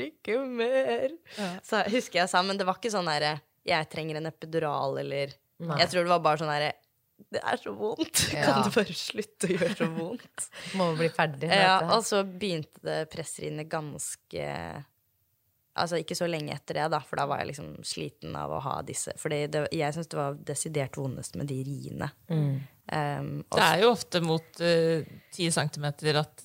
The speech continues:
Speaker 2: man virkelig trygler om nåde. <laughs>
Speaker 1: Ja,
Speaker 2: Liksom, de
Speaker 1: det,
Speaker 2: sier
Speaker 1: de
Speaker 2: jo
Speaker 1: fra
Speaker 2: det at
Speaker 1: fem til ti eller syv til ti, den sånn siste sånn før du skal
Speaker 3: Etappen.
Speaker 1: pushe.
Speaker 2: Ja.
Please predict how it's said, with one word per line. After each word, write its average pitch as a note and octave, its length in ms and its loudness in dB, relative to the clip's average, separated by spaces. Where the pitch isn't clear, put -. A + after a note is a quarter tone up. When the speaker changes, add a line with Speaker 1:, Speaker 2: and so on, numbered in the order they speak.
Speaker 2:
man D#3 320 0
virkelig D#3+ 600 0
trygler D#3+ 500 -2
om D#3+ 180 -2
nåde. D#3+ 480 0
<laughs> G3+ 60 4
Speaker 1:
Ja, G3+ 160 8
Speaker 2:
Liksom, G3+ 320 6
de G3+ 80 2
Speaker 1:
det, G3 80 2
Speaker 2:
sier G3 160 2
Speaker 1:
de E3+ 80 6
Speaker 2:
jo G3+ 60 4
Speaker 1:
fra G3+ 80 6
Speaker 2:
det F#3 160 8
at - 40 -6
Speaker 1:
fem E3+ 280 4
til F3 180 -4
ti E3 240 -2
eller E3+ 160 2
syv C#3+ 480 2
til E3+ 100 -6
ti, F3 140 -4
den E3+ 160 -2
sånn E3 160 -2
siste - 640 -2
sånn D3 240 0
før C#3+ 380 0
du C3+ 40 -6
skal D3 200 0
Speaker 3:
Etappen. D#3+ 100 -8
Speaker 1:
pushe. E3 380 2
Speaker 2:
Ja. F3+ 180 0